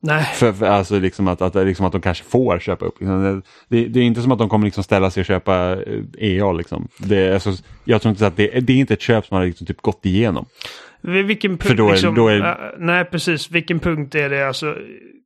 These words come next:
Speaker 1: kan de komma mycket längre nu utan att det blir, liksom, snack om monopol? Men hade de köpt Ubisoft och nu sitter på Assassin's Creed, som också är en så här miljonspelarserie på, på PlayStation.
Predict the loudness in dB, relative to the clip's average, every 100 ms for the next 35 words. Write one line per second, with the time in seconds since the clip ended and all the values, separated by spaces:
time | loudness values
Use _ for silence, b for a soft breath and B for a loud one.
0 | _ -16 -2 -2 -2 -2 -2 -2 -4 -2
1 | -2 -2 -2 -4 -4 -4 -4 -4 -6 -4
2 | -4 -2 -2 -4 -8 -10 -10 -10 -10 -10
3 | -10 -10 -14 -14 -14 -8 -4 -2 0 -2
4 | -2 -2 0 0 -2 -20 -16 -10 -8 -8
5 | -8 -6 -6 -8 -20 -20 _ _ _ _
6 | _ _ _ _ _ _ _ -4 -2 0
7 | -2 -4 -4 -4 -4 -6 -8 -10 -6 -4
8 | -4 -4 -6 -4 -4 -2 -2 -4 -6 -8
9 | -8 -12 -12 -8 -4 -4 -2 -4 -6 -10
10 | -6 -4 -4 -4 -4 -4 -4 -6 -6 -6
11 | -4 -4 -6 -10 -16 -16 -14 -10 -8 -8
12 | -6 -4 -4 -4